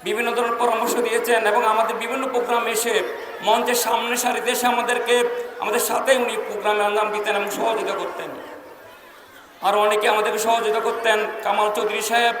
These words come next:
বিশেষ করে উনি সমাজসেবামূলক কাজে বিভিন্নভাবে আমাদেরকে সহযোগিতা করতেন। বিশেষ করে রুজি হোটেলের মালিক রফিক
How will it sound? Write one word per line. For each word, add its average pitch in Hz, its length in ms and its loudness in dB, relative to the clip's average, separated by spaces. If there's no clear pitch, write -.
বিশেষ - 240 -8
করে 220 200 0
উনি 226 280 -2
সমাজসেবামূলক 233 880 0
কাজে 240 340 2
বিভিন্নভাবে 233 600 4
আমাদেরকে 233 380 4
সহযোগিতা 240 400 2
করতেন। 240 400 2
বিশেষ 208 300 -4
করে 226 260 8
রুজি 233 240 2
হোটেলের 226 520 0
মালিক 214 280 2
রফিক 220 220 2